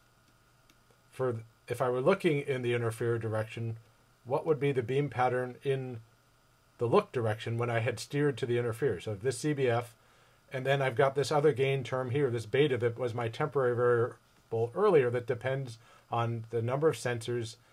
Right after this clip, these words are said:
and how loud the interferer is compared to the background noise. Well, whenever I see a sum or difference of two things, I should think about parallel branches, right?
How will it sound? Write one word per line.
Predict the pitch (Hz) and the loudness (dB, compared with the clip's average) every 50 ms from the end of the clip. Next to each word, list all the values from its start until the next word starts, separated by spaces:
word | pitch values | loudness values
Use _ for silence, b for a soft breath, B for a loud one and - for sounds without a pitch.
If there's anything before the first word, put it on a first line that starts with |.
| b b b | b b b
and | 113 104 | -8 -6
how | - - 135 143 | -2 0 2 2
loud | 143 143 139 139 123 | 4 4 2 2 2
the | 120 123 | 0 0
interferer | 120 120 120 110 - 120 113 113 113 98 | 0 0 -2 -4 -4 -2 0 0 0 -2
is | 90 95 98 92 92 | -4 -8 -12 -14 -14
compared | - - 101 98 - 101 98 92 | -14 -14 -14 -12 -10 -8 -10 -8
to | 101 | -10
the | 92 92 | -12 -12
background | 87 101 95 92 - - - 98 95 95 101 | -10 -10 -10 -10 -10 -10 -10 -10 -8 -8 -6
noise. | 117 135 113 92 - - - - - _ b b b b b b b b | -4 -4 -4 -4 -6 -10 -16 -20 -20 _ b b b b b b b b
Well, | 143 147 | 2 4
whenever | 170 190 233 247 254 247 | 6 6 6 8 8 6
I | 226 | 6
see | - - 208 175 | 6 6 4 4
a | 156 - - _ _ b b b b b b b _ _ _ _ _ _ _ _ _ _ _ - | 4 2 -4 _ _ b b b b b b b _ _ _ _ _ _ _ _ _ _ _ -16
sum | - - - - 156 165 190 208 180 175 175 - | -12 -10 -6 0 4 4 4 4 4 0 -4 -2
or | 160 143 135 | -2 -2 0
difference | 117 113 202 233 226 226 196 - | 6 8 8 8 8 8 0 2
of | 147 120 113 | 0 -2 -2
two | - 131 123 | -2 -4 -2
things, | 113 - 113 113 127 110 | -2 -2 -4 -4 -4 -6
I | - 131 135 | -6 -6 -6
should | 135 - - 160 - | -6 -4 -6 -8 -6
think | - 151 147 143 - | -2 -2 -2 0 0
about | 151 123 131 120 117 120 120 - | 0 0 2 0 0 -2 -4 -6
parallel | - - 113 113 120 123 123 123 123 | -8 -6 -4 -2 0 0 0 -2 -2
branches, | 113 139 143 147 170 117 - 98 - 95 | 0 0 0 2 0 0 -4 -8 -10 -8
right? | 104 110 113 107 | -6 -6 -6 -8